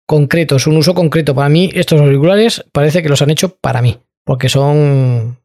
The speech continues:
justo lo que iba buscando. Que no quiere decir que para otra persona, evidentemente, si quieres un mejor audio, no te vas a comprar estos auriculares por estos precios. Hay, hay otros auriculares que se oyen mejor.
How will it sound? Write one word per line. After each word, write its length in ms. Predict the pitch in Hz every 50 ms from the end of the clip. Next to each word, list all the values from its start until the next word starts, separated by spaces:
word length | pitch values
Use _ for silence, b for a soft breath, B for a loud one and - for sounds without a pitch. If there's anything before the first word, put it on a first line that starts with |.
| _ _
justo 420 | - - 185 202 - _ - 233 226
lo 100 | 185 147
que 100 | 131 131
iba 100 | 143 131
buscando. 560 | 120 113 - - 135 127 123 120 - - _ _ _ _ -
Que 120 | - 127
no 140 | 131 135 127
quiere 180 | - 139 135
decir 380 | 131 120 - 160 175 175 - _
que 140 | - - 139
para 160 | 131 131 127
otra 160 | 127 123 131 127
persona, 440 | 135 127 - 170 175 180 190 180 -
evidentemente, 520 | 160 147 131 135 135 135 139 147 156 139 131
si 120 | - 131
quieres 320 | 127 143 143 143 131 -
un 240 | 151 151 147 143 143
mejor 340 | 143 143 139 - - 147 143
audio, 320 | 147 156 165 175 190 196
no 140 | 180 170 156
te 80 | 139 143
vas 120 | 139 120
a 40 | 117
comprar 220 | - 113 101 117
estos 180 | 117 - 131 -
auriculares 360 | 120 117 120 123 117 123 117 -
por 100 | - -
estos 160 | - - -
precios. 260 | - 92 - - -
Hay, 200 | - - 123 - -
hay 100 | - 117
otros 240 | 120 120 - 113 -
auriculares 420 | 127 120 120 117 117 123 127 131 131
que 80 | -
se 100 | - -
oyen 120 | 123 120 117
mejor. 220 | - - - -